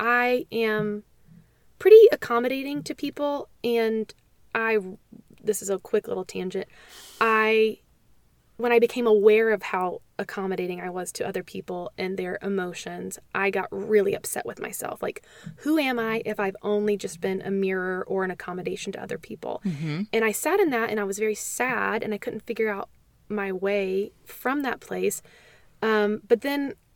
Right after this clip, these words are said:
Speaker 1: I've just accepted it instead of it being, like, this shitty part of me that's sad. It just is a part of me. It's an,
Speaker 2: Mm-hmm.
Speaker 1: it, it is.
Speaker 2: Yeah.
Speaker 1: And that's okay.
Speaker 2: Mm-hmm.
Speaker 1: There's strength in being able to read a room. There's strength in being able to
Speaker 2: One hundred percent.
Speaker 1: check in with people.
Speaker 2: One hundred percent.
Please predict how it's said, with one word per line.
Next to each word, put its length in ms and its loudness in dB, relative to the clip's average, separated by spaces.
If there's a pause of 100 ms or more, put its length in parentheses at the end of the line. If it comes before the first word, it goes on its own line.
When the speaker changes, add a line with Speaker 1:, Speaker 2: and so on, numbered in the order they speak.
(460)
Speaker 1:
I've 160 -2
just 200 -4
accepted 500 -4
it 180 -2 (140)
instead 320 -4
of 160 -4 (180)
it 220 -6
being, 180 -2
like, 220 -8
this 340 -6 (200)
shitty 380 -2
part 240 -4
of 100 -8
me 160 -4
that's 260 -8
sad. 340 -4
It 120 4
just 160 2
is 100 2
a 60 2
part 220 0
of 60 -6
me. 160 -12 (100)
It's 200 0
an, 60 2
Speaker 2:
Mm-hmm. 120 -2 (320)
Speaker 1:
it, 280 4
it 160 -2
is. 340 -4 (160)
Speaker 2:
Yeah. 300 -2 (320)
Speaker 1:
And 100 0
that's 180 0
okay. 400 -8 (160)
Speaker 2:
Mm-hmm. 300 -4 (260)
Speaker 1:
There's 200 6
strength 460 -2
in 380 -6 (120)
being 260 0
able 300 -4
to 420 -6
read 220 -6
a 60 -6
room. 360 -8
There's 280 -4
strength 340 -6
in 100 -6
being 280 -4
able 60 -6
to 40 -2
Speaker 2:
One 100 0
hundred 220 -4
percent. 460 -4
Speaker 1:
check 260 -6
in 100 -6
with 160 -10
people. 380 -8
Speaker 2:
One 80 -6
hundred 300 -10
percent. 360 -10